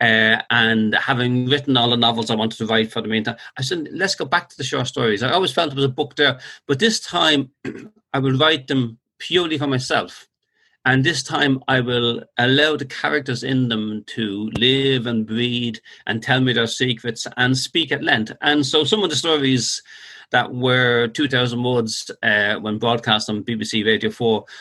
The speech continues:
wound up being, like, nine thousand words and seven and a half thousand words, and the characters began doing things, and they were liberated.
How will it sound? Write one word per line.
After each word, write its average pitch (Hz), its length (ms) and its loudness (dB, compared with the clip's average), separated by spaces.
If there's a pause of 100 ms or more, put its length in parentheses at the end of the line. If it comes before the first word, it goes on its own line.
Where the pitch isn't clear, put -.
(120)
wound 123 180 2
up 113 80 -4
being, 120 380 0
like, 110 160 0
nine 131 260 2
thousand 117 360 0
words 110 280 2
and 107 100 -4
seven 120 260 0
and 120 100 -2
a - 20 -2
half 131 260 2
thousand 113 360 0
words, 107 340 -4
and 113 160 0
the 120 60 -4
characters 139 360 0
began 131 300 0
doing 131 260 0
things, 131 220 -2 (320)
and 147 160 4
they 151 60 4
were 160 160 -4
liberated. 160 640 0